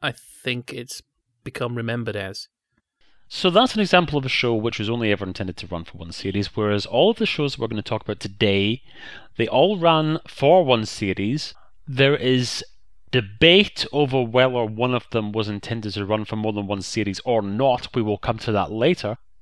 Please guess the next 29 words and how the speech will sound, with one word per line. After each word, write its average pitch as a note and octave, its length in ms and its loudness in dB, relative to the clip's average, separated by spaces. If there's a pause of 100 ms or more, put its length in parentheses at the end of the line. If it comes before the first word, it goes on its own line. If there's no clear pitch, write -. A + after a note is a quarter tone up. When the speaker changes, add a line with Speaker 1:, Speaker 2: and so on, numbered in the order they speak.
(340)
Speaker 2:
But C#3+ 240 2
all B2+ 200 2
of A2+ 80 -2
these A2 120 -2
shows F#2+ 440 -6 (120)
just - 240 -2
ran F#2+ 180 0
for A2 120 -8
one C#3 140 0
series F#2 440 -6
in D3+ 220 2
nineteen G2 260 -2
eighty-eight. F2+ 520 -4 (100)
And G#2 160 0
the G2 40 -2
first - 480 2
one F2+ 360 -4 (200)
that - 100 -12
we're G2 80 -2
gonna F2 80 -2
talk - 260 -8
about F#2 300 -4 (460)
was G#2+ 160 -2
one B2 520 0
which, - 640 -2 (220)
for F3+ 160 4
a F3 40 6
while, A#3 460 6
was F#3 400 -4